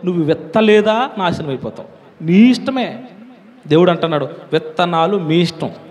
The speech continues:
నీకు స్వేచ్ఛనిచ్చాడు దేవుడు. ఒక కట్టేసి నువ్వు ఇలాగే బతకాలి, నువ్వు ఇలాగే జీవించాలి అని అనట్లేదు ఆయన. నీకు స్వేచ్ఛనిచ్చాడు. ఏది మంచో, ఏది చెడో ఆలోచించు, నీకు అర్థమైపోద్ది.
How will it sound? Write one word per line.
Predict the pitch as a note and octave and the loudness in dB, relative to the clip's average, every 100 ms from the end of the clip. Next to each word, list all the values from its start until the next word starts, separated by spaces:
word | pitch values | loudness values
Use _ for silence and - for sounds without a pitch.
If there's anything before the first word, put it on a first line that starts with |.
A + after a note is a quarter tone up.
| - F3 | -10 0
నీకు | G#3 | 0
స్వేచ్ఛనిచ్చాడు | - F#3 A#3 A#3 C#4 A#3+ - F3+ | 2 4 4 4 -4 -4 -4 -4
దేవుడు. | E3 F#3 D#3+ - - - - - _ - - _ - | 0 0 -2 -10 -20 -20 -20 -20 _ -20 -20 _ -14
ఒక | - - | -8 -4
కట్టేసి | G3+ - B3 - G#3 - - - - - - _ - | -2 4 2 2 -6 -8 -18 -20 -20 -20 -20 _ -4
నువ్వు | F#3+ | 2
ఇలాగే | F#3+ A#3 C4 | 2 2 2
బతకాలి, | B3+ B3 A#3 A#3 G#3+ - - - - - E3+ | 2 2 0 -4 -6 -10 -20 -20 -20 -20 -8
నువ్వు | F3 | -4
ఇలాగే | F#3+ C4 C#4 | 0 2 2
జీవించాలి | G3+ B3+ B3 B3+ B3 A#3 F#3+ - - | 0 -2 -2 -8 -8 -8 -10 -16 -16
అని | E3 | -12
అనట్లేదు | G3 G3+ G3+ | -12 -8 -4
ఆయన. | F3 D3 - - | -4 -6 -14 -8
నీకు | D#3 D3 | -6 -4
స్వేచ్ఛనిచ్చాడు. | C#3 D#3+ G3 - F#3+ D3+ - C#3+ B2+ - - - | -4 0 0 0 -2 -2 -2 -2 -2 -6 -12 2
ఏది | C#3 D3 | 2 4
మంచో, | C3+ C3 D#3 E3+ F#3 E3+ | 0 0 0 0 0 0
ఏది | C3 C3+ C3+ B2+ D3 | 2 2 2 -2 -2
చెడో | C#3+ | -2
ఆలోచించు, | C3+ C#3+ C#3 B2 C#3 - - - - - - | 0 -2 -4 -8 -10 -18 -20 -20 -20 -12 -2
నీకు | D3 | 0
అర్థమైపోద్ది. | D3 D3+ F3 E3+ D3 - | 0 2 0 2 -2 -2